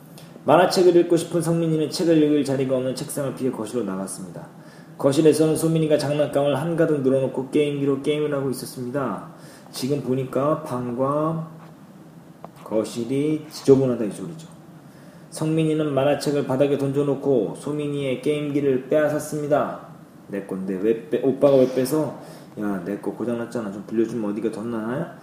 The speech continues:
"싫다고. 이게 그냥." 이러면서 지금 뭐예요? 여기서 갈등 상황이 나오는 거죠. 성민이하고 소민이.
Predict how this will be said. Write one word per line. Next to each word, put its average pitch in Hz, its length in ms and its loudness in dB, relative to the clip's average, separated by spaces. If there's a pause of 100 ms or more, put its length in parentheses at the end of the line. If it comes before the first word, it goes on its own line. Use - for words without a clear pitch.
(160)
"싫다고. 135 640 6
이게 117 260 0
그냥." 135 420 -2 (160)
이러면서 113 520 -6
지금 117 300 -10
뭐예요? 104 260 -2
여기서 107 180 -6
갈등 131 360 -2
상황이 120 280 -6
나오는 90 320 -8
거죠. 95 260 -10 (840)
성민이하고 123 540 -6
소민이. 123 600 -10